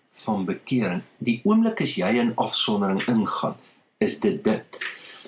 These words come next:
En Henry Nouwen het sê, dis so steierwerk, so scaffolding. En alles waarmee jy jou lewe bou, word nou weggeneem.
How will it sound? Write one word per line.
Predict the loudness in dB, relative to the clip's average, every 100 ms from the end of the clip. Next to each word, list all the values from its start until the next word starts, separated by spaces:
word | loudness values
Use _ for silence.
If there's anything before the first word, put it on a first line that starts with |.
| -20 -6 2
En |
Henry | 4 6 6 4
Nouwen | 4 4 2
het | 2
sê, | 0 -2 0
dis | 0
so | 2 2
steierwerk, | 2 0 -2 0 0 2 2 2 0 -2 -4 -8 -18 -14 -14 -14 -20 -20 -18 -6
so | 0 2
scaffolding. | 2 0 2 0 0 -4 -4 -4 -6 -6 _ _ -20 -18 -18 -20 _
En | 2 4 4 0 _ 2
alles | 4 4 0 0 2
waarmee | 4 6 6 4
jy | 4 4 4
jou | 4 2
lewe | 2 2 4 2 2
bou, | 2 0
word | 0 0 0 0
nou | 2 2
weggeneem. | 0 0 -2 -6 -8 -12